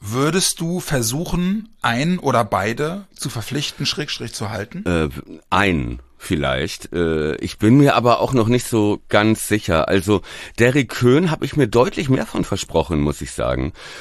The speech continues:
Speaker 2: Äh, auch, dass er jetzt, äh, übrigens Glückwunsch, gerade die Aufstellung. Du hast elf von elf, Caboret rechts
Speaker 1: Ja.
Speaker 2: richtig gecallt, Agu links.
Speaker 1: Ja.
Speaker 2: Ähm, das war auch der Moment, wo ich meine Hoffnung in Derrick Köhn, äh,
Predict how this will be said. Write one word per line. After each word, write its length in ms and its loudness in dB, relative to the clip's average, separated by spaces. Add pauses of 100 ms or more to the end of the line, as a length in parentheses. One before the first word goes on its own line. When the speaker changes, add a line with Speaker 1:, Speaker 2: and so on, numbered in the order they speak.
(140)
Speaker 2:
Äh, 240 6
auch, 280 2
dass 280 0
er 220 4
jetzt, 680 0
äh, 140 6
übrigens 500 4
Glückwunsch, 500 2
gerade 240 4
die 120 4
Aufstellung. 640 2
Du 340 0
hast 280 -2
elf 220 2
von 200 0
elf, 400 2
Caboret 640 2
rechts 380 -2
Speaker 1:
Ja. 60 -8
Speaker 2:
richtig 320 -2
gecallt, 580 -4
Agu 500 0
links. 520 0 (580)
Speaker 1:
Ja. 180 6
Speaker 2:
Ähm, 320 2 (160)
das 240 -2
war 160 6
auch 140 2
der 160 2
Moment, 460 2
wo 120 2
ich 160 -2
meine 260 2
Hoffnung 400 4
in 360 0 (640)
Derrick 260 2
Köhn, 480 4
äh, 400 2